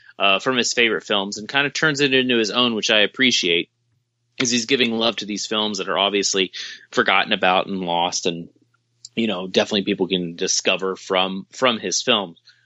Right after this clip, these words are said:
But you watch something from James Wan, like The Conjuring and The Conjuring Two, we have,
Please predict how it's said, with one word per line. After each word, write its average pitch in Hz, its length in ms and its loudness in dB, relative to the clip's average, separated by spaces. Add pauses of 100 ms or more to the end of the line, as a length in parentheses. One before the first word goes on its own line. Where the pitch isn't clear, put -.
(260)
But 120 320 2
you 143 200 0
watch - 380 -2
something 139 360 -4
from 104 240 -8
James 107 340 0
Wan, 127 280 -4
like 98 200 -4
The - 80 -16
Conjuring 107 600 0
and 90 80 -6
The 90 60 -12
Conjuring 98 520 -2
Two, 139 280 0 (520)
we 123 180 2
have, 110 560 -2